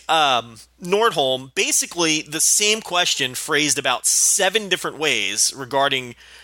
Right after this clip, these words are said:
you know, this, this Broken Universe stuff and whether they're gonna sell. And Nordholm answers seven different ways that, "No, we are not gonna sell and we're not interested in selling." I mean, it's just, it's just an amazing interview,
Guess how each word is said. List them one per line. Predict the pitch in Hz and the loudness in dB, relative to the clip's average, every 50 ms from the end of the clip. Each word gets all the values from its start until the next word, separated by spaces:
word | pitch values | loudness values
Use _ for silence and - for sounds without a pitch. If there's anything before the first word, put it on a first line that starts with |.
| - - _ _ | -20 -20 _ _
you | 156 160 | -2 -2
know, | 147 127 120 117 | 0 0 -2 -2
this, | 127 120 - - | -2 -2 -2 -2
this | - 123 120 - - | -2 -2 0 0 0
Broken | - - 160 165 160 - 156 139 139 | 0 0 0 -2 0 0 -2 0 0
Universe | 147 156 151 127 113 101 101 - | 0 0 0 -2 -2 -2 0 0
stuff | - - - 92 82 76 - - - - _ _ _ _ _ _ _ _ _ _ _ _ _ _ _ _ _ _ _ _ _ _ _ _ | 0 0 0 -2 -2 -4 -4 -6 -8 -12 _ _ _ _ _ _ _ _ _ _ _ _ _ _ _ _ _ _ _ _ _ _ _ _
and | 156 147 147 143 | -4 -4 -4 -2
whether | 160 165 160 165 160 | -4 -2 -2 0 0
they're | 151 147 127 | 0 0 0
gonna | 143 135 131 | -2 -2 0
sell. | 123 - - 147 131 123 123 | 0 0 2 2 0 0 0
And | 127 135 143 | -2 -2 -2
Nordholm | 147 170 190 208 190 185 180 160 156 160 | 0 0 0 2 2 2 0 0 0 0
answers | 156 156 160 - - 160 147 135 - | 0 0 0 0 0 0 0 0 0
seven | - - - 165 147 143 143 139 | 2 2 2 0 0 -2 -2 -2
different | 139 - 143 127 127 | -4 -4 -6 -6 -6
ways | 127 127 - | -4 -4 -4
that, | 123 110 | -4 -6
"No, | 120 139 147 139 120 113 | -6 -4 -2 0 0 -2
we | 107 113 113 | -2 -4 -4
are | 113 | -2
not | 113 113 113 - | -2 -2 -2 -2
gonna | 113 104 107 | -4 -2 0
sell | - - 135 113 107 98 98 98 - - - | 0 2 0 0 -2 -2 -4 -8 -10 -6 -4
and | 113 110 107 107 | -4 -4 -4 -4
we're | 110 | -4
not | 107 107 107 | -2 -2 -2
interested | 107 95 - - - - - | 0 0 0 -2 -2 -2 -2
in | - | -4
selling." | - - - - - _ _ _ _ _ _ _ _ _ _ _ _ _ _ _ _ _ _ _ _ _ _ _ _ _ _ _ _ _ _ _ _ _ _ _ _ _ _ _ _ _ _ _ _ _ _ _ _ _ _ _ _ _ _ _ _ _ _ _ _ _ _ _ _ _ _ _ _ _ _ _ _ _ _ _ - | -4 -4 -4 -10 -20 _ _ _ _ _ _ _ _ _ _ _ _ _ _ _ _ _ _ _ _ _ _ _ _ _ _ _ _ _ _ _ _ _ _ _ _ _ _ _ _ _ _ _ _ _ _ _ _ _ _ _ _ _ _ _ _ _ _ _ _ _ _ _ _ _ _ _ _ _ _ _ _ _ _ _ -6
I | 147 | -2
mean, | 147 147 151 | 0 2 2
it's | 151 156 156 165 160 - | 2 2 0 0 0 0
just, | 190 170 - - | 0 0 -2 0
it's | 170 160 | 0 0
just | 202 196 - | 0 0 0
an | 170 | 0
amazing | 156 151 151 156 170 185 202 208 202 214 196 | -2 -2 -4 -4 -2 -2 0 0 0 2 2
interview, | 180 175 175 165 143 139 127 120 117 | 2 0 0 0 0 0 0 -2 -2